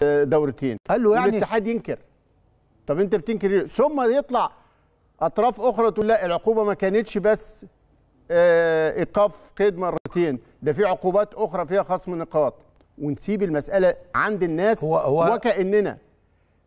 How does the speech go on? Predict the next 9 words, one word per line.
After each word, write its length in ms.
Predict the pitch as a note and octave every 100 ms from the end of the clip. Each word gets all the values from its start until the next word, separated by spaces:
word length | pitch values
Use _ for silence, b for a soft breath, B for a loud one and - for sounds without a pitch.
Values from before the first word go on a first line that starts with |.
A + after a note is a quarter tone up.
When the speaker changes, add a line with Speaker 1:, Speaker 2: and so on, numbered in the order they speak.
| _ _ _ _ -
Speaker 1:
لا 140 | C#3+
إحنا 180 | G#3 G#3
مجتمع 540 | G3 D#3 G#3 G#3 F3 -
متعلم 580 | D#3 D#3 C#3 F#3+ G3+ G3 - _ _ _ _ _ _ _
ولا 220 | C#3 G3+ A3
اتحاد 600 | - D#3 F#3 G3 D#3+ B2+
عنده 340 | E3+ G3 D#3+
علاقة 300 | E3 F#3+ E3
بالفيفا 540 | D3 - F#3+ E3+ F#3+